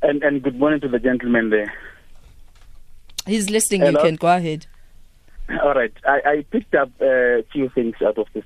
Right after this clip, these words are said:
Speaker 1: discussion.
Speaker 2: Mm-hmm.
Speaker 1: It, it's, it, one, I don't think the discussion is balanced because it, it, it focuses merely on men and their cheating. But what we forget is that men don't cheat with other men.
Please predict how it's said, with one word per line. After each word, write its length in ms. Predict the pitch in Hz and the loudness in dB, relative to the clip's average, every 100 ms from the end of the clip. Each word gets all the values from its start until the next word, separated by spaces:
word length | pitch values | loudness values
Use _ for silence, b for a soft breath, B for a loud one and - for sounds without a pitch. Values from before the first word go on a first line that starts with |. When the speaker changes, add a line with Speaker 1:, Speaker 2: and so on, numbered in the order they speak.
| - | -12
Speaker 1:
discussion. 520 | - - 104 113 98 - | -14 -6 -6 -6 -12 -12
Speaker 2:
Mm-hmm. 280 | - 165 170 160 - | -12 -10 -12 -10 0
Speaker 1:
It, 140 | 156 - | 0 0
it's, 140 | 147 - - | -4 -4 -4
it, 160 | 160 - | -4 0
one, 520 | 139 143 147 127 117 - - - - | 2 2 2 -2 -6 -14 -20 -16 -2
I 100 | 131 | 0
don't 200 | 131 226 | 2 0
think 160 | 170 127 | -4 -2
the 80 | 120 | -2
discussion 540 | 113 - 123 123 117 | -2 0 -2 0 -4
is 80 | 104 - | -4 -2
balanced 480 | 104 104 104 104 - | 0 0 -2 -8 -14
because 300 | 107 - 123 - - b b b b b - | -12 -2 -2 -2 -20 b b b b b -4
it, 160 | 143 | -2
it, 80 | 139 - | -2 -6
it 140 | 160 147 | -12 -4
focuses 460 | - 170 170 156 143 - | -2 0 -2 -6 -12 -2
merely 400 | 131 135 135 139 | 2 2 2 0
on 380 | 117 120 104 98 | 0 -2 -2 0
men 320 | 107 107 104 | 0 0 -4
and 180 | 98 95 | -4 -2
their 140 | 95 | -2
cheating. 520 | - - 117 104 92 90 _ _ _ _ _ _ | -2 -10 -8 -6 -6 -8 _ _ _ _ _ _
But 200 | 123 120 | -2 0
what 180 | 131 147 | -2 -2
we 100 | 180 | -4
forget 380 | 131 113 110 110 | -4 0 -2 -2
is 80 | 110 - | -6 -2
that 280 | 104 - | -4 -4
men 280 | 104 117 147 | -2 -2 0
don't 240 | 117 107 110 | -2 -4 -6
cheat 220 | - 104 | -8 -6
with 140 | 107 | -6
other 220 | - 98 104 | -4 -2 -2
men. 280 | 90 87 | -4 -12